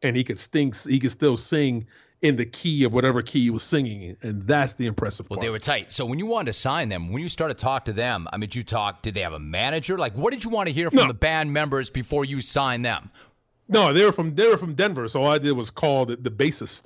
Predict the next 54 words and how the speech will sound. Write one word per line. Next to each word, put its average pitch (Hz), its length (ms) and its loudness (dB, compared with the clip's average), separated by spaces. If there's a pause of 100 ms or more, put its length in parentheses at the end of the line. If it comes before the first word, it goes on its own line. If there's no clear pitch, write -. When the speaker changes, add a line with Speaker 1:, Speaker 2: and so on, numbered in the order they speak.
Speaker 1:
<laughs> - 320 2
right? 170 320 4
Bassist's 151 320 2
name 131 140 -2
was 117 120 -2
Ryder, 127 440 2 (280)
and 117 100 -6
I 117 60 -4
had 131 120 2
a, 127 140 0
uh, 135 140 2
somebody 151 340 0
give 135 160 -2
him 135 60 -4
his 113 140 -6
number, 135 300 0
and 156 280 0 (300)
th-, 147 140 -4
they 165 200 4
made 196 260 2
their 170 100 6
record 151 340 0
for 127 140 2
Atlantic 117 360 -2
Records, - 500 -6 (500)
and 131 160 0
then 139 160 4
Atlantic 143 300 4
Records 147 240 0
didn't 127 160 -2
want 117 100 -2
to 110 40 -4
put 120 200 -2
it 131 80 0
out, 185 300 -2
so - 180 -6
I 123 60 0
was 131 100 2
like, 113 80 0
"I'll 123 180 -2
put 139 160 -2
it 98 100 -6
out." 95 200 -12 (160)
You 139 120 2
know 139 60 4
what 139 60 4
I - 40 4
mean? 147 80 2
So 160 100 2
the 139 60 4
record 214 260 2
was 131 100 4
already 120 220 2
finished, 160 520 -6